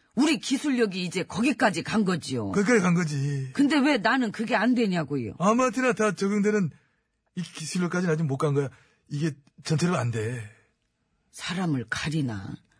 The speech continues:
Speaker 1: 그래서 지금 제가 그 엠비 님한테 전화를 해봤자
Speaker 2: 응, 응.
Speaker 1: 번호는 그대로지만 전화기를 바꿨기 때문에 연락이 안 된다는 거지요.
Speaker 2: 그렇지.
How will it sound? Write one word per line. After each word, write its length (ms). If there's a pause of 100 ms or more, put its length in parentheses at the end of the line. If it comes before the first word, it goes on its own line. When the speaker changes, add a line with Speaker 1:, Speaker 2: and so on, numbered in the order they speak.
(520)
Speaker 1:
그래서 360
지금 340
제가 300
그 140
엠비 260
님한테 400
전화를 480
해봤자 640
Speaker 2:
응, 120
응. 220 (240)
Speaker 1:
번호는 540
그대로지만 840 (440)
전화기를 880
바꿨기 540
때문에 520 (280)
연락이 420
안 220
된다는 440
거지요. 300
Speaker 2:
그렇지. 320